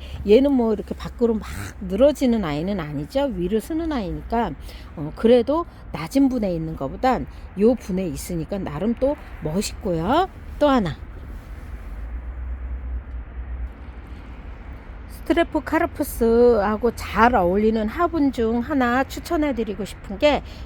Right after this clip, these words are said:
요 서인경 선생님 요 화병 같은 병입니다. 어, 화분인데요.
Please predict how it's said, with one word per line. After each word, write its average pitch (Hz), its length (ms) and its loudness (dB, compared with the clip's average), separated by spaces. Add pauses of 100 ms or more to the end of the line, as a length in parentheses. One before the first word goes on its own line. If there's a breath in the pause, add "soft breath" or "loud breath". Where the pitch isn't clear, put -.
(100)
요 220 220 6
서인경 302 540 2
선생님 262 640 0 (360 loud breath)
요 202 180 4
화병 392 400 0
같은 269 280 -4
병입니다. 170 680 -4 (400 loud breath)
어, 156 720 -6
화분인데요. 277 840 0